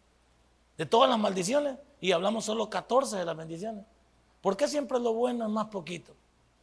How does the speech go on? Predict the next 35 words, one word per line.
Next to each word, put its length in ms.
¿Por 120
qué 80
siempre 280
lo 140
bueno 320
se 140
practica 500
menos? 500
¿Y 100
por 220
qué 100
somos, 320
afloramos 580
en 120
lo 80
malo? 320
Hoy 100
le 120
decía 380
al 140
hermano 320
Ronald 360
eso. 280
Es 120
que 140
uno 300
no, 180
no, 220
no 260
puede 360
vivir, 360
o 80
sea, 480
pensando 680
en, 180